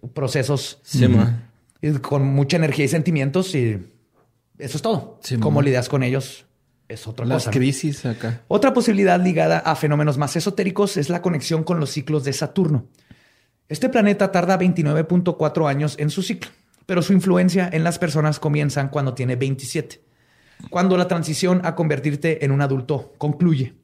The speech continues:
Speaker 1: Y al igual que lo que Erickson explica, pero con psicología, este periodo saturnino puede causar estragos en las personas si es que no pueden lidiar con él,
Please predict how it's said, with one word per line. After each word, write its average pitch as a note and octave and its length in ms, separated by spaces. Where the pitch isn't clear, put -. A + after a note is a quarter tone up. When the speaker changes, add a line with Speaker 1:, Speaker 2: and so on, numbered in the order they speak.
Speaker 1:
Y D#3 100
al D3+ 120
igual E3+ 420
que E3+ 140
lo D3+ 180
que C#3 200
Erickson C#3 280
explica, E3+ 640
pero A2 220
con A#2+ 160
psicología, C#3 640
este D#3+ 200
periodo D#3+ 360
saturnino E3+ 680
puede E3 220
causar D3+ 300
estragos D3 440
en D#3+ 60
las D3 120
personas B2+ 460
si - 140
es F3+ 120
que E3 100
no D#3 140
pueden C3+ 260
lidiar A2+ 280
con C#3 160
él, B2 200